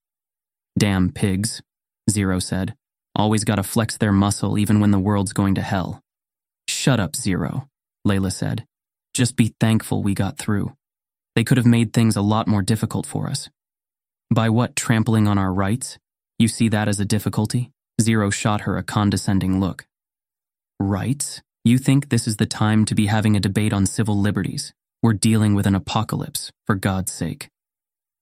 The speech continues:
"Well, you never know when tyranny starts to sneak in, do you?" "Gotta keep an eye out," Zero said, raising an eyebrow. "This is all part of the plan." "Zero,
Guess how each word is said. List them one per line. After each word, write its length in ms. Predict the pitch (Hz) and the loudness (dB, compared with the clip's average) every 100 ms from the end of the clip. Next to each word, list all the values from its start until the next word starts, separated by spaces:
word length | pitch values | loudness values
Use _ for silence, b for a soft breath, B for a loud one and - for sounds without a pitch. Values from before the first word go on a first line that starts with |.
| _ _ _ - | _ _ _ 0
"Well, 200 | 120 117 | 2 4
you 100 | 117 | 6
never 320 | 113 113 107 | 6 6 4
know 220 | 104 107 | 2 2
when 200 | 104 104 | 2 2
tyranny 440 | 98 - 110 101 95 | 2 0 2 2 0
starts 360 | - 107 98 - | -2 -2 -2 -4
to 100 | 107 | -2
sneak 340 | - 104 - | 2 0 0
in, 280 | 98 - - | -2 -2 -2
do 100 | 98 | -2
you?" 340 | 92 - 143 _ _ _ _ _ - 110 | -2 -4 -8 _ _ _ _ _ -6 0
"Gotta 220 | 113 113 | 0 0
keep 220 | - 110 | 0 0
an 100 | 98 | 0
eye 160 | 95 85 | 0 -4
out," 300 | 76 - - _ _ _ - | -6 -10 -18 _ _ _ -2
Zero 320 | 104 101 92 | 0 0 -2
said, 400 | - 92 104 - _ _ - | -4 -6 -8 -10 _ _ -2
raising 340 | 104 101 98 | 0 0 0
an 80 | 98 | 0
eyebrow. 480 | 95 92 80 - - _ _ _ _ _ _ _ _ _ - | -2 -4 -6 -8 -10 _ _ _ _ _ _ _ _ _ 0
"This 180 | 123 117 | 2 2
is 120 | 98 | -2
all 260 | 107 110 | 0 -2
part 380 | 110 - 107 92 | -2 -2 -4 -2
of 140 | - 95 | -6 -6
the 80 | 78 | -4
plan." 480 | - 95 82 - - _ _ _ _ _ _ _ _ _ _ - | -2 -2 -2 -8 -12 _ _ _ _ _ _ _ _ _ _ -4
"Zero, 560 | 101 104 95 87 127 | -2 0 -2 -2 -6